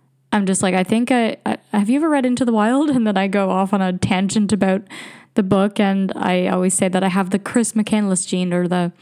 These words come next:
Alexander Supertramp gene. <laughs> Um, but I didn't read that book until, I think, my early twenties. And as soon as I read it, like, finally something resonated with me. And I was like, "Oh my gosh, someone understands me and who I am.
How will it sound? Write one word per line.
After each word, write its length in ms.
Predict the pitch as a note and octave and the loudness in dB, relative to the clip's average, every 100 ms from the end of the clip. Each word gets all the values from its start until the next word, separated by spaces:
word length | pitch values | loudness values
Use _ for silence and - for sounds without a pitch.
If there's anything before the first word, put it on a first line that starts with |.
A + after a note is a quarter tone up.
| - - - - - - - _ | -20 -20 -20 -20 -20 -20 -20 _
Alexander 520 | - A3 G#3 G#3 G#3+ G#3+ | 0 0 2 2 2 2
Supertramp 920 | - A#3 G#3+ G3+ G3 F3 F3+ - G#3 | 2 0 0 0 0 0 -2 -4 0
gene. 520 | G3+ F#3 F#3 F#3+ - _ _ - | 0 2 0 0 -4 _ _ 0
<laughs> 40 | A3+ G3+ | 0 0
Um, 340 | A3+ G#3+ G3+ G#3 - - - - - | 0 2 0 -4 -12 -16 -16 -18 -6
but 80 | C4+ | 0
I 60 | C4+ | 2
didn't 300 | D#4 G4 - | 2 -2 0
read 320 | G#3 A3+ G#3 | 2 2 2
that 200 | F#3+ F3+ | 0 0
book 240 | F#3+ F#3+ | 0 2
until, 560 | G3+ F#3 G#3 F#3+ F#3+ - _ _ - | 0 2 2 2 0 -4 _ _ -2
I 60 | |
think, 220 | C4 F4 | 0 0
my 220 | D#4+ C4+ B3+ | 2 2 2
early 340 | G3 G3+ G#3+ | 2 2 2
twenties. 840 | - F#3 F3+ G#3+ C4 E4 F4 - - | 2 0 0 0 0 0 0 -4 -2
And 160 | G#3+ G#3+ | 0 2
as 160 | G#3 | 2
soon 160 | - G#3 | 2 0
as 140 | G#3+ | 2
I 100 | A3 | 2
read 260 | G3 F#3 F3 | 2 2 2
it, 280 | A#3+ D4+ _ _ - - - - - _ - | 0 -2 _ _ -20 -20 -20 -20 -20 _ -4
like, 180 | G#3 G3 | -2 -2
finally 520 | - - G#3 G#3+ A3 | -6 -2 0 2 0
something 500 | G3+ G3+ F#3 G3 F#3+ | 0 0 0 0 0
resonated 640 | F3+ F#3 F3+ G3+ F3 F3 E3+ | 0 0 2 0 2 0 0
with 200 | F3 - | 0 0
me. 160 | E3+ | -2
And 120 | G3+ | -2
I 20 | G3 | -2
was 140 | F#3+ | -4
like, 120 | G#3 - | -6 -2
"Oh 80 | |
my 120 | A#3 A#3+ | -2 0
gosh, 200 | G#3 - | -2 -2
someone 300 | A3 A#3 A#3 | 0 0 0
understands 800 | G3+ F#3+ - - G3 G#3+ G#3 G3+ | 0 0 -2 -2 0 2 0 0
me 140 | F#3 | 0
and 100 | F3+ | 2
who 180 | F3 A3 | 2 2
I 80 | G3 | 2
am. 540 | G#3 F#3+ A#3 A#3+ F3+ | 2 2 2 2 -2